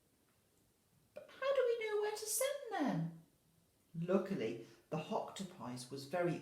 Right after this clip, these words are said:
organised and he had labelled them all with their addresses.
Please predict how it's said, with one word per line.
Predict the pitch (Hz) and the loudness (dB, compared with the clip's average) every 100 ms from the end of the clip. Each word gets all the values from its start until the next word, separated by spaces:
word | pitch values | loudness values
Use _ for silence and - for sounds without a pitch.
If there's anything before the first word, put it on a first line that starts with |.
| - | 6
organised | 202 247 - 156 120 113 120 123 - - - - - - - | 8 8 4 0 -2 -4 -8 -10 -12 -18 -20 -20 -20 -12 2
and | 196 | 4
he | 208 | 4
had | 220 196 208 | 2 0 2
labelled | 214 247 285 190 151 - | 4 4 4 2 0 0
them | 123 - - - | 0 0 0 4
all | 220 185 151 | 6 8 4
with | 170 - | -2 -2
their | 151 127 151 | 0 0 -2
addresses. | 170 - 339 349 - 139 127 - - | -4 -4 -4 -2 -2 -2 -2 -6 -8